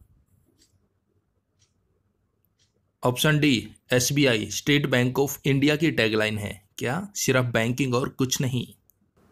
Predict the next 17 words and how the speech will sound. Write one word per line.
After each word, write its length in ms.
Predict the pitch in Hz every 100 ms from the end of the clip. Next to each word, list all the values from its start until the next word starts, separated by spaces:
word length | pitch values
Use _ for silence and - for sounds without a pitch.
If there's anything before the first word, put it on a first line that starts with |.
| _ - - - -
नेक्स्ट, 600 | 120 131 139 127 - - - -
कनेक्ट 380 | 135 147 147 -
इन 180 | 156 139
इंडिया। 560 | 147 139 131 107 - - _ _ _ _ _ _ _ _ _ _ _ _ _ _ _ _ _ _ _ _ _ _ _ _ _ _ _ _ _ _ _ _ _ _ - - - - 131
ऑप्शन 320 | 127 175 170
ए, 420 | 156 135 104 - -
बीएसएनएल, 800 | 117 135 147 - 135 117 92 - _
भारत 340 | 110 113 131 151
संचार 460 | - 131 131 135
निगम 340 | 143 127 120 127
लिमिटेड 600 | 110 120 113 110 101 -
की 120 | 127
टैगलाइन 500 | - 117 127 131 131
है, 220 | 160 165 -
कनेक्ट 340 | 143 165 -
इन 200 | 151 139 -
इंडिया। 480 | 135 123 107 -